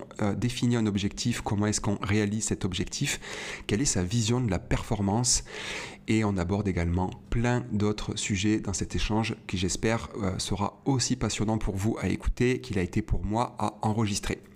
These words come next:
Je vous souhaite une excellente écoute. Anne, bonjour et bienvenue. Je te remercie d'être au micro de l'Ibex Talk pour ce cinquième épisode.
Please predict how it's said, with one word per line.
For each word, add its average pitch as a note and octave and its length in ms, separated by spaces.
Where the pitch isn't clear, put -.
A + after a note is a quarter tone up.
Je E2+ 100
vous D#2+ 140
souhaite - 360
une E2+ 220
excellente A2+ 340
écoute. - 300
Anne, F#3+ 320
bonjour D#3 520
et C3+ 240
bienvenue. C3 440
Je C3+ 120
te - 120
remercie B2 580
d'être C3 500
au A2 180
micro A#2+ 400
de A2+ 140
l'Ibex A#2+ 380
Talk C3 240
pour - 180
ce A#2 280
cinquième B2+ 420
épisode. A#2+ 520